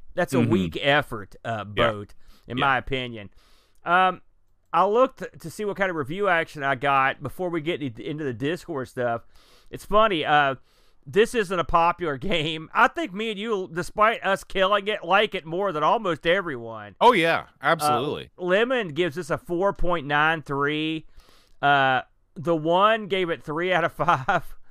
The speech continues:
Speaker 1: so, uh, maybe not. Um, Ace gave this, uh, tw-, two hundred ninety-eight out of a thousand,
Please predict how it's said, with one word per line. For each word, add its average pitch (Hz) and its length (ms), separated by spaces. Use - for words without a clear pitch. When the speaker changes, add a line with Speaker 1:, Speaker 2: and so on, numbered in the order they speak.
Speaker 1:
so, 151 260
uh, 160 80
maybe 160 260
not. 135 380
Um, 139 400
Ace 196 480
gave 170 320
this, 180 380
uh, 143 360
tw-, 185 240
two 202 200
hundred 180 360
ninety-eight 175 560
out 170 100
of 151 80
a 131 40
thousand, 175 760